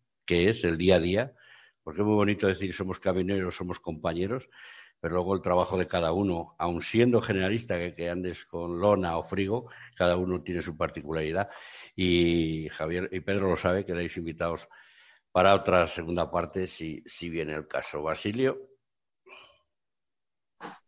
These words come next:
Speaker 1: Basilio.
Speaker 2: la verdad que me he quedado, me ha parecido interesantísimo, la verdad. Me ha parecido, es algo que desconocía, nunca pensé que fuera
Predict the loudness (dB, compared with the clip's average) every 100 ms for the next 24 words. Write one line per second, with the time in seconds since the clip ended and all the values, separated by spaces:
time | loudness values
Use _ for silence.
0 | -12 -4 -2 -2 -4 -8 -16 -14 -12 -10
1 | -6 -6 -4 -6 -8 -14 -20 _ -8 -6
2 | -4 -4 4 6 8 10 8 6 2 2
3 | 0 0 -6 -12 _ 2 6 8 8 4
4 | 2 _ _ _ _ 0 2 6 6 6
5 | 8 10 10 8 8 8 6 6 6 4
6 | 4 6 6 6 2 0 2 4 4 2
7 | 2 2 4 6 6 6 6 4 0 -4
8 | -2 4 6 6 6 4 2 2 0